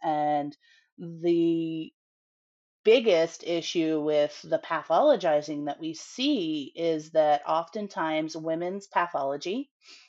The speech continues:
is used to medicate and further abuse them,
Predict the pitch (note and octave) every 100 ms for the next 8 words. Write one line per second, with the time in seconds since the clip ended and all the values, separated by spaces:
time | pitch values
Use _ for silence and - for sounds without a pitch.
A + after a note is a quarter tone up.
0 | _ _ _ - F3 E3+ E3 D#3+ D#3 -
1 | E3+ D#3+ D3 E3+ - G3+ B3 - - _
2 | - F#3 E3+ D#3+ D#3 - E3 E3 F#3 F3+
3 | F#3 - D#3 D3+ C#3+ C3+ - D#3+ A#3+